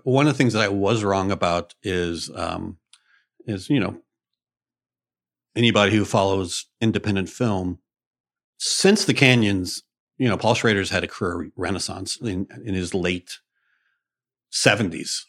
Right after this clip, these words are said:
uh, you know, Oscar nominations for, uh, First Reformed and other great pictures. So I wish I could sit down with him. Uh, he's, I don't think he would take my call and just say, like, "Okay, what,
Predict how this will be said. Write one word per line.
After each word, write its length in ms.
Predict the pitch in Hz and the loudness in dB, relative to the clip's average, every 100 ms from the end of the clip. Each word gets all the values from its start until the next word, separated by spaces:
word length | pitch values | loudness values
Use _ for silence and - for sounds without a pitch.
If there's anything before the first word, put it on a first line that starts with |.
| - | -8
uh, 460 | 92 85 87 90 92 | -4 -2 -2 -6 -8
you 100 | 92 | -8
know, 260 | 92 95 104 104 - _ _ - | -10 -10 -12 -16 -18 _ _ -4
Oscar 300 | 107 - 104 | -2 0 -2
nominations 560 | 95 95 90 - 95 | 0 -2 -4 -6 -8
for, 380 | - 98 90 92 | -6 -2 -2 -2
uh, 420 | 87 87 92 95 - - _ _ _ _ | -2 -4 -6 -10 -14 -20 _ _ _ _
First 280 | - 110 - | -4 -4 -2
Reformed 480 | 101 113 101 95 92 | -4 -2 0 -2 -2
and 120 | 98 | -4
other 480 | - 113 98 92 - _ _ | -4 -2 0 -2 -6 _ _
great 380 | 104 98 92 - | -4 -4 -4 -6
pictures. 480 | 104 - 95 92 - | -6 -6 -8 -8 -10
So 640 | - - 104 98 92 90 - _ _ _ - _ _ _ _ _ _ - | -6 0 2 2 0 -2 -8 _ _ _ -20 _ _ _ _ _ _ 2
I 140 | 135 | 4
wish 240 | 123 165 170 | 6 6 6
I 80 | |
could 140 | 131 117 | 4 4
sit 180 | 139 127 | 2 4
down 260 | 120 131 | 4 4
with 100 | 98 | 0
him. 340 | 104 98 120 - _ - | -2 -2 -2 -6 _ -4
Uh, 200 | 92 87 | -2 0
he's, 340 | 95 113 - _ _ _ _ _ | 0 -2 -6 _ _ _ _ _
I 60 | 107 | -10
don't 100 | 98 | -6
think 120 | 95 | -4
he 60 | 98 | -2
would 120 | 98 | -2
take 160 | 104 104 | -4 -4
my 120 | 90 | -4
call 440 | - 120 92 101 - | 0 2 2 -4 -6
and 100 | 107 | -4
just 140 | 107 | -2
say, 140 | 123 104 | 0 0
like, 180 | 101 | -2
"Okay, 280 | 127 123 196 | -4 0 0
what, 360 | 101 127 - | 2 2 0